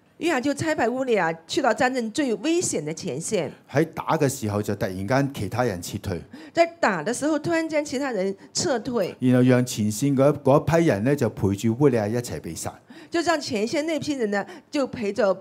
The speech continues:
Speaker 1: 嗯，烏利亞一起被殺。
Speaker 2: 大衛其實好唔鍾意約押。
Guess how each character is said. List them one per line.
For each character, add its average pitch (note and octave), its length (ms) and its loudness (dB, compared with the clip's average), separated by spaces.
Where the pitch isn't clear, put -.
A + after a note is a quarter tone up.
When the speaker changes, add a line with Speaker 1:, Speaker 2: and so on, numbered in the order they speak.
Speaker 1:
嗯， G3+ 540 -6
烏 C#4 120 -2
利 C4 80 -2
亞 F#3+ 100 0
一 A3 100 -4
起 G3+ 140 -4
被 A3 220 -4
殺。 F3 480 -4
Speaker 2:
大 D3+ 160 2
衛 D3 420 4
其 A#2 180 0
實 A2 160 -2
好 A2 180 -2
唔 D3 200 2
鍾 D3+ 300 2
意 G#2+ 200 -4
約 G#2 220 2
押。 G2+ 160 -6